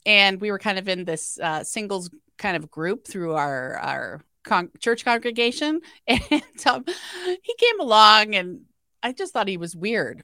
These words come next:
But at this dance once, I brought a friend and he was dancing and he happened to be a really,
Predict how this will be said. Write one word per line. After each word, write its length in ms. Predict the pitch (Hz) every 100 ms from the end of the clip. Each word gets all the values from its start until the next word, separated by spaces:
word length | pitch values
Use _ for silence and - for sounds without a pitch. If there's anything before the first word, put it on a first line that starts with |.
| -
But 160 | 214 -
at 220 | 220 330
this 200 | 381 -
dance 520 | 180 202 196 175 -
once, 380 | 147 - - - -
I 100 | 175
brought 260 | 175 190
a 40 | 226
friend 420 | - 151 117 185 - _ _ - _ -
and 180 | 196 190
he 180 | 233
was 140 | 294 320
dancing 440 | 196 226 240 175
and 80 | 175
he 60 | 190
happened 320 | 196 - 220
to 40 |
be 120 | 185
a 60 | 165
really, 640 | 151 175 220 208 196 190